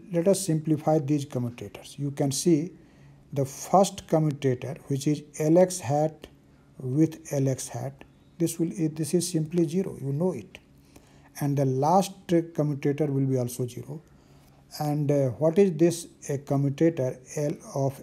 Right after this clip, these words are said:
L X hat with L Y hat? We know this is in fact I H cross L Z hat. So we can write it minus I, I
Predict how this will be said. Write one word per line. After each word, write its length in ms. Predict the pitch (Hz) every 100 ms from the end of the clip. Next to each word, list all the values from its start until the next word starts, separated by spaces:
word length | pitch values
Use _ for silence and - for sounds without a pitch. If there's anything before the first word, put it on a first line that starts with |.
| -
L 160 | 151
X 180 | 170 165
hat 260 | 131 147 147
with 220 | 147 139
L 140 | 143
Y 120 | 151 143
hat? 240 | 160 185
We 260 | 135 131 131
know 260 | 135 165
this 260 | 175 139 139
is 140 | 147
in 140 | 143 131
fact 320 | - 131 - -
I 320 | 143 160 185 180
H 280 | 151 147 -
cross 460 | 139 143 139 - - _ _ _ _ - -
L 200 | 165 170
Z 180 | 156 120
hat. 320 | 95 - - - _ _ - -
So 480 | - - 156 131 156 -
we 120 | 135
can 280 | 135 135 123
write 360 | 135 160 175
it 320 | 160 165 - - _ _ _ - - 135
minus 840 | 123 123 123 131 143 156 170 - -
I, 380 | 139 120 139 180 - _ - _ - - - - _ - - -
I 460 | 131 139 151 175